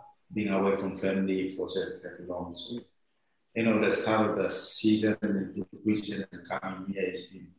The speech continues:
it's been a great sacrifice for the boys. And, you know, we, we, we, we have to turn up every, every day in the training and stuff. You know, we, we are in our community and our society.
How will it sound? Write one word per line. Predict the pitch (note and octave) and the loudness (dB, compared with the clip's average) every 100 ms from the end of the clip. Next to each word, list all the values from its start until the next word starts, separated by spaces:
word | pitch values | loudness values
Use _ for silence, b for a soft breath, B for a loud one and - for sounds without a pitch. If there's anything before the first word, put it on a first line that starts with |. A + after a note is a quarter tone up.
| _ | _
it's | - | -8
been | - G#2 | -2 0
a | |
great | G2 F#2 | 2 0
sacrifice | F#2+ - F#2+ F2+ F2+ - | -2 -4 -6 -4 -4 -6
for | - | -8
the | E2+ F2+ | -6 -4
boys. | F2+ F2 | -4 -6
And, | - - _ _ _ _ | -10 -14 _ _ _ _
you | A#2 | 2
know, | A#2 A2 A2+ - - - _ _ | 4 6 4 2 -4 -12 _ _
we, | - B2 | 2 8
we, | A#2+ | 10
we, | A2 G#2+ G#2 | 10 10 10
we | |
have | A2 G#2+ | 8 6
to | - | 2
turn | G2+ G2 | 2 2
up | G2 - | 2 2
every, | F#2+ F#2+ F#2+ F#2 - - _ _ _ _ _ | 4 4 2 0 -6 -12 _ _ _ _ _
every | F#2+ F#2+ F#2+ | 0 0 0
day | F#2 F#2+ F#2+ F#2+ F#2+ - _ F#2 | 2 4 4 2 -2 -6 _ -12
in | |
the | F2+ F#2 | -8 -6
training | - G2 G2 G2 | 2 2 2 0
and | F#2 | -4
stuff. | - F#2+ F#2+ | -2 0 0
You | |
know, | F#2+ G#2 | -2 -2
we, | G#2 G2+ G2+ - | 0 0 -4 -6
we | G#2 | -4
are | G2+ | -2
in | G2 | 0
our | G2 - | 0 -2
community | G2+ G#2 G2+ G2 G#2+ G2+ | -2 -2 -2 -2 -2 -2
and | G2 | -4
our | F#2+ F#2 | -6 -6
society. | F#2 - G2 G#2+ G#2+ A#2+ - | 0 2 4 4 2 -2 -10